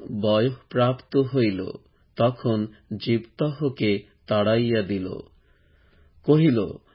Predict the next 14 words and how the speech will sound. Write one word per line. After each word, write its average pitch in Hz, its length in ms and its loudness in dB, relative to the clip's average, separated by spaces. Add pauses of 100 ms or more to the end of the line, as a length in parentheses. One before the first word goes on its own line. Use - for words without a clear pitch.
"আমাদের 139 640 4
পিতৃকুলের 135 880 2
মধ্যে 123 640 -2 (300)
তুমি 113 440 2
অধিকার 117 680 0
পাইবে 107 520 0
না, 95 380 -8 (580)
কেননা 127 560 2 (380)
তুমি 127 460 4
অপর 120 580 0
এক 113 400 0
স্ত্রীর 113 720 0
পুত্র।" 117 560 -2 (840)
তাহাতে 143 560 4